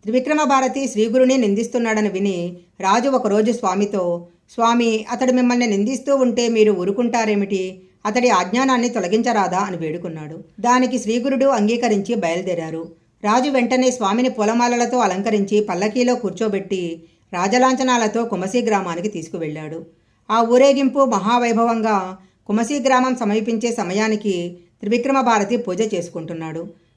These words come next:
ప్రతిరోజు నరసింహావతారం అతనికి దర్శనమిచ్చేవాడు. త్రివిక్రముడు ఆ మూర్తిని మనసులో నిలుపుకొని మానస పూజ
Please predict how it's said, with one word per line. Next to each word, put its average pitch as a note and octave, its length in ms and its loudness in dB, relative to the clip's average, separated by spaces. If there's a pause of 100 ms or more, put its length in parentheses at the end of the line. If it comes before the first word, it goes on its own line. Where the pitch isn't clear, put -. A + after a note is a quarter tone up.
ప్రతిరోజు C#4 480 0
నరసింహావతారం B3+ 920 2
అతనికి G#3+ 260 0
దర్శనమిచ్చేవాడు. F3+ 1040 -4 (440)
త్రివిక్రముడు C#4 580 2
ఆ C4+ 160 4
మూర్తిని G#3+ 380 0
మనసులో A#3 340 0
నిలుపుకొని G#3 520 0
మానస G3 300 -2 (140)
పూజ F3+ 160 -4